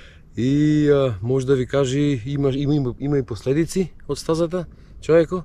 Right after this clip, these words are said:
И човеко е една влијателна личност и еден мој драг пријател, кој во две илјади седумнаеста година со точак,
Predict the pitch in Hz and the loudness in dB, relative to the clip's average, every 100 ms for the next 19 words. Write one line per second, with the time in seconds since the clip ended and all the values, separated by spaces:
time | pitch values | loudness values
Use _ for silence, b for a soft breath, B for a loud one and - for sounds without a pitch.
0 | - b b b b b b b b - | -10 b b b b b b b b -10
1 | 113 139 151 - - B B - 143 139 | -4 -2 -2 -4 -18 B B -2 2 2
2 | 135 147 147 131 131 123 110 123 135 123 | 2 4 4 4 2 2 0 0 0 0
3 | 123 117 131 143 143 123 117 117 127 113 | -2 -2 -2 -4 -4 -2 0 0 0 0
4 | 127 - 123 127 147 151 - 131 120 110 | -4 -2 0 0 -2 -8 -6 -2 -2 -2
5 | 127 131 - 120 123 120 113 127 139 147 | -2 -2 -4 -2 -2 -2 -2 -2 0 0
6 | 123 135 123 - - 131 127 - - | -2 -4 -4 -4 -4 -2 -4 -6 -12